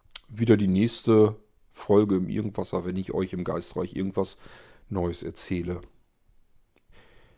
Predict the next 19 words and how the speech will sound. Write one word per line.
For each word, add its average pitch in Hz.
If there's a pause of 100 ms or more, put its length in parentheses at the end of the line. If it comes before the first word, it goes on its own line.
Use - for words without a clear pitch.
(420)
Ich 123
wünsche 196
euch 165
viel 160
Spaß -
mit 123
dem 131
Geistreich-Podcast. 147
Wenn 147
ihr 156
keinen 127
Podcatcher -
habt 147
und 127
auch -
keinen 156
Podcatcher -
benutzen 135
wollt, 143